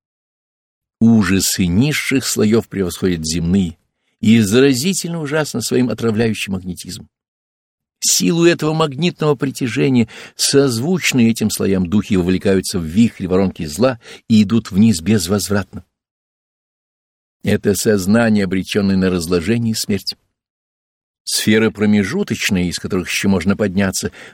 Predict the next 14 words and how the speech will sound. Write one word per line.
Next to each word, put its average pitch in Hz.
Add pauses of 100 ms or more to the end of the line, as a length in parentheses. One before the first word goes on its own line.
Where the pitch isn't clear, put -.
удерживают 107
около 110
себя 107
многих, 101 (220)
борющихся 110
и 113
пытающихся 110
вырваться 101
из 95
этого 104
ада 107
ужасных 110
мысленных 117
образов. 113